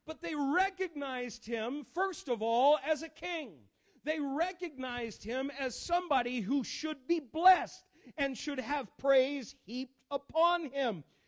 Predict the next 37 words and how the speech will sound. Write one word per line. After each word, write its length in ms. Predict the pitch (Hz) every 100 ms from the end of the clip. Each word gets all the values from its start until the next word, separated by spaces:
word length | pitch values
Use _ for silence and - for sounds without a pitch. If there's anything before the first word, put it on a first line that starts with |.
| -
And 120 | 254
I 180 | 254 330
want 240 | 339 339
you 80 | 330
to 120 | 285
understand, 680 | 262 254 254 - 262 254 254
as 280 | 247 262 214
much 580 | 226 240 269 349 359 -
as 260 | 240 240 165
their 200 | 262 294
praise 560 | 294 269 302 277 247
was 280 | 180 247 202
not 320 | 196 208 -
perfect, 600 | 254 339 339 226 156 _ - _ _ -
and 180 | 247 247
as 180 | 240 185
much 360 | 240 311 330
as 200 | 302 240
their 180 | 190 254
praise 760 | 226 - 277 285 302 302 294 202
of 240 | 254 220
Jesus, 680 | 127 180 302 302 220 220 - _ _ _ -
there 160 | 269
was 220 | 277 247
this 220 | 233 233 - 262
expectation 880 | 294 - - 247 - 277 302 - 240
that 120 | 220
he 80 | 226
was 160 | 226
gonna 220 | 175 240 214
deliver 420 | 226 233 240 247
them 220 | 233 233
from 220 | - 233
the 100 | 220
Romans, 800 | 208 247 359 349 220 214 202 - _ _ _ _ _ _
he 240 | - 330 311
still, 600 | - - - 370 359